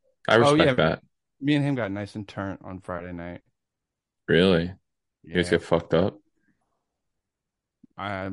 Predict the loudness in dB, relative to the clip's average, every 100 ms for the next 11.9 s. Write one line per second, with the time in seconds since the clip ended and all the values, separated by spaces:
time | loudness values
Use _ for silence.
0 | -10 -8 -8 -10 -6 -2 -2 -4 -10 _
1 | _ _ _ _ _ -14 -12 -8 -6 -2
2 | 0 0 -4 -12 _ _ -10 _ _ _
3 | 2 4 4 2 4 4 2 -12 _ _
4 | _ _ _ _ _ _ -8 -6 -8 -18
5 | _ _ _ _ _ _ _ _ _ _
6 | _ _ -4 0 2 0 -8 _ _ -2
7 | 0 2 2 0 -2 -2 -4 -6 -10 -10
8 | -12 -12 -10 -10 -10 -14 -16 -20 _ _
9 | _ -2 0 4 4 4 2 -2 -2 -6
10 | -10 -6 -6 -6 -4 -2 -2 -4 -4 -4
11 | -4 -8 -8 0 2 2 0 -8